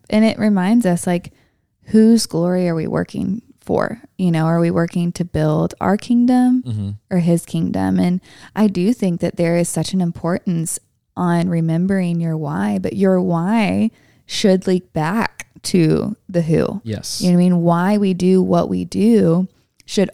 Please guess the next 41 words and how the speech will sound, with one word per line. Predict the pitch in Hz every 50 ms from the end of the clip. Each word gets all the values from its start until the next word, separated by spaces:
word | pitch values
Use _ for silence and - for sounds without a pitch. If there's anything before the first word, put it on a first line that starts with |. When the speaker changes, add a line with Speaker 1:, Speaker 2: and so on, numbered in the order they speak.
| _
Speaker 1:
always | - 175 175 190 202 208 196 180 175 175 170
be | - 196 185 214 226 214 208 190
for | 180 - - 185 180 175 175
his | 165 - 185 180 175 170 - -
glory. | - 170 175 196 240 240 220 - - - - - - _ _ _ _ _ _ _ _ _ -
How | - 208 202 202 220 226 226
is | 220 214 202 -
God | - 180 170 180 196 202 226 -
intertwined | 180 175 175 170 175 - - - 180 165 165 196 233 240 233
in | 208 196 208
this? | - 62 - 208 - - - - - - - - - _ -
And | 208 202 208
y'all, | 208 240 -
I'm | - 214 269
talking | - - - - - 277 233
about | 208 196 180 - _ _ -
every | 180 170 170 170 180 185 185 185 - - -
area | - 160 156 156 160 160 160 160 -
of | 180 175
your | 175 180 180
life. | 190 226 294 320 277 -
I'm | 220
not | 247 277 - -
talking | - 220 214 240 269 - 269 233
about | 220 208 202 202 202 - - _ _ _ _ _ _ _ -
your | 214 208
church | 208 - - 214 214 - -
life, | 226 208 208 208 - -
your | 170 160
service | - - - 185 208 220 208 180 175 -
life. | - - 185 190 185 - -
I'm | 220 247
talking | 262 - 269 254 240 - 202
about | 190 190 185 - 190
how | 180 190 190
you | 196 202
show | 190 - - 170
up | 165 -
for | - -
your | 190 196 185 180
family, | - 202 226 262 277 220 190 - - - 208